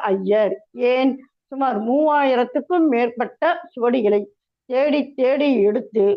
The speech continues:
கண்டுபிடித்து அவற்றை தமது அறுபது ஆண்டு கால ப-, பதிப்பு வாழ்வில் எழுபத்தி நான்கு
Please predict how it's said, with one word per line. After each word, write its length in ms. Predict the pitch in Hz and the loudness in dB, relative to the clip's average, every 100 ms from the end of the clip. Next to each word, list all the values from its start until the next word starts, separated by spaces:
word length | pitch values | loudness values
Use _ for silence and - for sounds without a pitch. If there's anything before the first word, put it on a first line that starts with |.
| - | 0
கண்டுபிடித்து 640 | 214 254 262 220 - - 208 208 220 | -2 0 0 -2 -4 -2 0 0 0
அவற்றை 360 | 247 254 226 190 - _ _ _ _ _ _ 233 | -2 0 0 -2 -6 _ _ _ _ _ _ -6
தமது 280 | 240 214 202 202 - | -2 0 0 0 -2
அறுபது 340 | 240 277 320 269 | 0 0 0 0
ஆண்டு 180 | 262 247 | 0 0
கால 140 | 233 214 208 | 2 0 0
ப-, 260 | 208 208 196 185 | 0 2 0 0
பதிப்பு 340 | 226 285 262 302 226 | -2 -2 -2 -2 0
வாழ்வில் 520 | 202 196 196 196 277 277 _ _ 233 | 0 -2 -2 -4 -4 -6 _ _ -2
எழுபத்தி 340 | 277 311 330 285 | 0 0 2 2
நான்கு 300 | 262 233 | 2 2